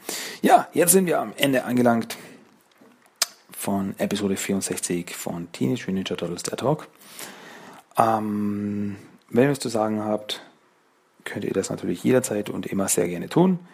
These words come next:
Am besten per Mail, timothytalk neunzehnvierundachtzig at gmail dot com. Besucht den Blog, timothytalk dot blogspot dot com. Sucht die Facebook-Gruppe, einfach nach T M T der Talk suchen.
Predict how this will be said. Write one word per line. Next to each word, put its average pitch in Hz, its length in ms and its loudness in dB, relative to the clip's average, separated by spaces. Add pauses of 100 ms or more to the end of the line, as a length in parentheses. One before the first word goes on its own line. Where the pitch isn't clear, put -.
(260)
Am 113 140 0
besten - 280 -2
per - 100 -2
Mail, 160 400 4 (180)
timothytalk 143 840 0 (280)
neunzehnvierundachtzig 98 840 -2
at 104 280 0
gmail 104 440 2
dot - 180 -4
com. 175 280 6 (720)
Besucht - 280 -4
den 95 80 -2
Blog, 143 320 0
timothytalk 113 720 -2
dot - 260 -4
blogspot 151 380 4
dot 143 140 -2
com. 127 380 2 (480)
Sucht - 280 -4
die - 60 0
Facebook-Gruppe, 135 800 0
einfach 104 220 0
nach 92 100 -4
T - 140 -4
M 98 80 -2
T - 120 -4
der - 140 0
Talk 135 220 -2
suchen. 120 520 -4